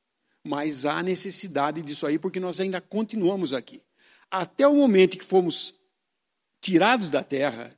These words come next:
e transformados, aí então nós vamos estar completos em Cristo, porque va-, va-, vamos ter espírito, corpo e alma, e o corpo é um corpo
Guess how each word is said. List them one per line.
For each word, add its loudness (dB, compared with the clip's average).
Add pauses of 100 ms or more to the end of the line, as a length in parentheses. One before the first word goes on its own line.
e -12
transformados, -2 (420)
aí -6
então 2
nós -4
vamos -6 (420)
estar -6
completos -2
em -8
Cristo, -14
porque -8
va-, -4
va-, -4
vamos -4
ter 0 (1200)
espírito, -4 (220)
corpo 2 (200)
e -2
alma, -2 (200)
e -6
o 2
corpo 2
é -4 (240)
um -8
corpo -2